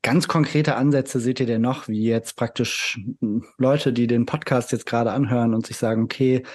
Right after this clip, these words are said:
ja, Gesundheit, es scheint alles wahnsinnig schwierig zu sein, aber irgendwas muss doch gehen, irgendwas muss ich doch auch tun können, um da, äh, aktiv zu werden und auf irgendwie Verbesserungen einzuwirken. Was würdet ihr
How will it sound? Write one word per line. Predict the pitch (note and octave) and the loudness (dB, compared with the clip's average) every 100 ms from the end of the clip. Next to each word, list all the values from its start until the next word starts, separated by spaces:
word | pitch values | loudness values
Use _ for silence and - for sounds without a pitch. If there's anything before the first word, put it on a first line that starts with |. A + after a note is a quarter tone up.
| - - - - | -18 -20 -16 -4
ja, | B2 B2 | -2 0
Gesundheit, | A#2+ A2+ C#3 B2+ A#2 | 0 2 2 2 -2
es | - | -2
scheint | - C3+ C3+ | -2 0 0
alles | B2+ C3 - | 0 -2 -4
wahnsinnig | B2 C#3 C3+ B2+ | 0 2 2 2
schwierig | - C#3+ | 0 -2
zu | C#3+ | 0
sein, | A#2+ A#2+ | 0 2
aber | A#2 - | 0 2
irgendwas | D3+ F#3+ C#3 C3+ A#2 | 2 4 2 2 2
muss | A#2+ - | 0 2
doch | A#2+ - | -2 -2
gehen, | G#2+ G2+ | -4 -2
irgendwas | A#2+ C3 A2 | 0 0 2
muss | B2 | 0
ich | - | -2
doch | - G#2 - - - - _ | -4 -4 -8 -16 -20 -20 _
auch | A#2 | -8
tun | - - F#3 F3+ | -4 2 6 6
können, | - B2+ A2+ | 4 2 2
um | A2+ A#2 | 2 2
da, | A2+ A2 A2+ A2 - - - | 2 0 -2 -6 -16 -20 -10
äh, | A2+ A2+ | -4 0
aktiv | A2 G#2+ - D3+ D3+ | 0 -2 0 -2 0
zu | A#2 | 0
werden | A2 A2 A2+ | 2 2 0
und | A2 | 0
auf | - A2 | -2 -4
irgendwie | - A2+ A2 | -2 -2 -2
Verbesserungen | A2 A#2+ A2+ - A2+ G#2 | -2 0 0 0 -2 0
einzuwirken. | - G2+ G#2 G#2+ G2+ G2 G#2 | -2 -4 -4 -4 -4 -4 -2
Was | G#2 G#2+ | -2 -2
würdet | A#2 A2 | -2 -2
ihr | - A2+ G#2+ | 0 -2 -2